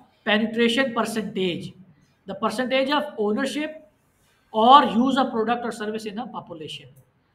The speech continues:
कि टोटल पॉपुलेशन में आपकी प्रोडक्ट और सर्विस को इस्तेमाल करने वाले लोगों की परसेंटेज क्या है, this is product penetration percentage, कि टोटल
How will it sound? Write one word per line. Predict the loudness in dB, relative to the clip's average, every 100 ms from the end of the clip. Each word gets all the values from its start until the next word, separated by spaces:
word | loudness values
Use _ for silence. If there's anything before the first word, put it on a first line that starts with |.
| _ -6
कि | -6 0
टोटल | 0 2 0 2
पॉपुलेशन | 0 2 -2 -2 -4 -6
में | -8 -10 -4
आपकी | 2 4 4 2 -6 -6 -4
प्रोडक्ट | -4 -2 -2 -2
और | -8
सर्विस | -8 -8 -6 -6
को | -6
इस्तेमाल | -6 -8 -10 -8 -8
करने | -12 -14
वाले | -12 -10
लोगों | -10 -10 -8 -8
की | -6 -8 -8 _ _ -10
परसेंटेज | -6 -6 -2 4 4 4 0 -4
क्या | 4 6
है, | 6 2 -12 -20 -20 _ _ -6
this | -2 -2
is | -4 -8
product | -8 -2 0 0 -4
penetration | -10 -10 -10 -6 -8 -8 -10
percentage, | -12 -10 -14 -12 -12 -12 -16 _ _ _ _ -12
कि | -4
टोटल | 2 2 2 0